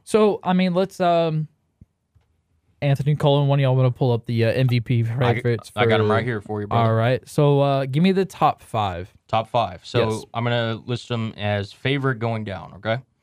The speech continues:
Speaker 2: So Stephen Curry, according to Vegas Insider dot com, Stephen Curry is the favorite to win league M V P at plus one thirty-five. Kevin Durant for Brooklyn is number two at plus two twenty.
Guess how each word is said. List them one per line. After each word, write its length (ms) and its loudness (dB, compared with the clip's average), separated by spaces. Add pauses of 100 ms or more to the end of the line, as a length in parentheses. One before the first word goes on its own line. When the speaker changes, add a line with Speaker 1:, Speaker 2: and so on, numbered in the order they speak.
(300)
Speaker 2:
So 140 -12
Stephen 400 -4
Curry, 420 -2
according 480 -4
to 280 -6
Vegas 380 -4
Insider 440 -6
dot 200 -4
com, 300 -8 (380)
Stephen 340 -2
Curry 340 -4
is 180 -6
the 120 -8
favorite 440 -6
to 80 -10
win 300 -4
league 160 -4
M 140 -2
V 180 -12
P 280 -6
at 200 -6
plus 300 -6
one 160 -4
thirty-five. 680 -8 (440)
Kevin 240 -2
Durant 320 -2
for 100 -8
Brooklyn 520 -6 (100)
is 180 -6
number 200 -4
two 240 -4
at 100 -8
plus 240 -10
two 160 -10
twenty. 440 -4